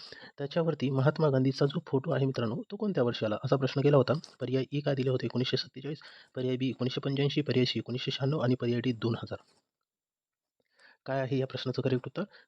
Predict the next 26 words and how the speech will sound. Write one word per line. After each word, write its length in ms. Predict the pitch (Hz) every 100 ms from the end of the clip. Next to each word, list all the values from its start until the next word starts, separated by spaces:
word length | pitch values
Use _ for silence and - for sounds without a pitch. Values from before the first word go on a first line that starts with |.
| -
मित्रांनो, 260 | 143 143
पर्याय 260 | 143 131 135
सी 320 | - 156 123
एकोणीसशे 360 | 127 135 143 143
शहाण्णव 520 | - 135 160 151 117 147
या 140 | 135
वर्षी 340 | 143 147 120 135
भारतीय 560 | 107 123 - - 151 165
नोटांवर 560 | 165 131 131 151 123 123
महात्मा 340 | 113 - 139
गांधीजीचा 500 | 123 117 123 139 135 - - - -
फोटो 280 | - - 165 - _ -
आला 140 | 117
होता. 200 | 113 110 117 -
ओके, 180 | 123 185 - - -
आता 160 | - 170
बघा, 220 | 170 127 -
यावरची 380 | 139 151 147 139
काही 200 | 151 156
महत्त्वाची 520 | 127 135 147 - 135
पॉइंट 260 | - 127
आपण 180 | 123 139 135
क्लिअर 180 | 120
करून 200 | 117 120
घेऊया. 260 | 120 123 147 - _ _ _ _ _ _ _ _ _ _ _ _ _ _ _ _ _
बघा, 200 | - 127